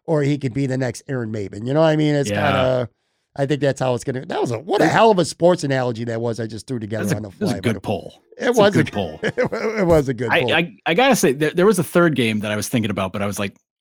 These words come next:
Speaker 2: I don't, I, I view it more as a card game and not a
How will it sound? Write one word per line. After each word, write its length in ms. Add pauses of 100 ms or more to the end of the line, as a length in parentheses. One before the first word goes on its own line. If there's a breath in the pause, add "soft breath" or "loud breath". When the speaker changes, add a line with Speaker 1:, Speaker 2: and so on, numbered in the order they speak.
(240)
Speaker 2:
I 120
don't, 180 (460)
I, 200 (140)
I 40
view 240
it 60
more 180
as 80
a 80
card 460
game 280
and 100
not 300
a 340